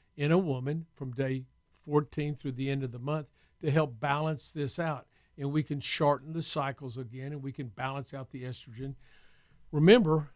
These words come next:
when women have estrogen dominance, they also get premenstrual symptoms. And this happens, can happen at any age. But it happens predominantly as, and, and more frequently as a woman marches through her menstrual life.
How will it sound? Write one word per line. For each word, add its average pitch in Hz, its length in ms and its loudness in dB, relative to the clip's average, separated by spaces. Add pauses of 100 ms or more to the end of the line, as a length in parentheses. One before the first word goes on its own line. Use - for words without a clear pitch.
(140)
when 143 200 0
women 165 240 6
have 156 200 4
estrogen 139 520 0
dominance, 156 440 -2
they 139 80 -6
also 156 240 -4
get 147 200 -4
premenstrual 165 560 0
symptoms. 120 540 -10
And 139 100 -8
this 180 180 0
happens, 139 540 -6 (100)
can 143 120 0
happen 143 340 0
at 143 120 -2 (180)
any 185 300 6
age. 123 480 -6 (440)
But 185 100 2
it 170 80 4
happens 190 440 4 (100)
predominantly 160 920 -2
as, 151 200 -4 (100)
and, 147 300 -10
and 147 160 0
more 151 160 4
frequently 156 500 2
as 135 120 -2
a 139 40 -8
woman 147 300 -4
marches 139 360 -6
through 151 120 -8
her 131 100 -2
menstrual 156 420 -6
life. 123 260 -8